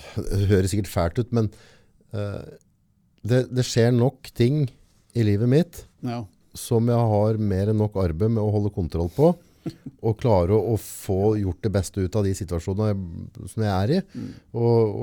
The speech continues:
Speaker 1: og garantert ikke klarer å gjøre det så godt jeg kan.
Speaker 2: Mm.
Speaker 1: Da gidder jeg ikke å toppe det med en eller annen krise i Kongo. Jeg har, altså, jeg har nok,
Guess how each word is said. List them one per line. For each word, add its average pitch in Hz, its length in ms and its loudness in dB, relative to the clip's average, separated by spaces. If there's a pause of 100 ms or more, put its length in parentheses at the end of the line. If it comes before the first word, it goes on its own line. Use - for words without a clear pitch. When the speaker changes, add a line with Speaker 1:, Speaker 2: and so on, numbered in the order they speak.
Speaker 1:
og 110 160 -4
garantert 110 480 2
ikke 101 180 -2
klarer 101 220 2
å 101 60 2
gjøre 90 100 2
det 92 80 -2
så 107 80 -2
godt 95 160 -2
jeg 123 160 0
kan. 170 160 2 (160)
Speaker 2:
Mm. 90 180 -14 (360)
Speaker 1:
Da 113 120 4
gidder 92 300 0
jeg - 20 -2
ikke 113 140 -2
å - 80 -20
toppe 101 340 -4
det 90 80 2
med 98 160 0
en 87 60 0
eller 92 80 0
annen 95 80 -4
krise 85 260 -4
i 85 80 -8
Kongo. 85 300 -2 (840)
Jeg 123 80 4
har, 123 160 6
altså, 127 240 4
jeg 131 80 6
har 139 160 4
nok, - 320 0